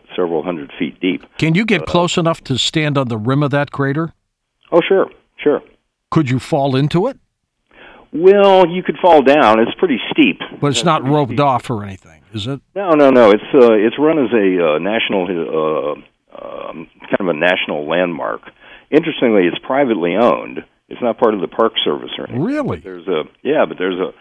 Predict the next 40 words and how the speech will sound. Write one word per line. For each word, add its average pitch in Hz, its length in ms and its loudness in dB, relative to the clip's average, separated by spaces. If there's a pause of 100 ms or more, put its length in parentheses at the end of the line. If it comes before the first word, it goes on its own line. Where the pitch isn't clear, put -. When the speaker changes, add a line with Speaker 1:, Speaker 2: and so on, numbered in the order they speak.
(240)
Speaker 1:
a 92 60 -8
very 139 240 0
nice 131 200 0
visitor 110 480 0
center, 110 500 -2
and, 78 240 -8
uh, 71 340 -8 (580)
uh, 71 200 -4 (100)
you 87 80 -4
know, 76 60 -4
you 90 160 -4
can 90 120 -6
go 95 280 0
and 78 120 -8
take 107 180 -6
a - 60 -10
tour 127 520 0
and 78 180 -6
stand 85 280 -6
on 82 120 -8
the 69 80 -12
rim 120 600 0
and 64 300 -8 (380)
look 87 160 -4 (120)
through 82 460 -4 (100)
telescopes 113 520 0 (100)
down 85 240 -6
to 95 100 -6
the, 73 400 -6 (100)
to 80 80 -6
the 76 100 -10
bottom 92 320 0
of 78 80 -10
the 71 60 -14
crater. 98 420 -2
It's, - 200 -12
um, 90 320 -4 (360)
I, 131 80 0 (340)
it's, - 220 -16 (100)
it, 95 160 -2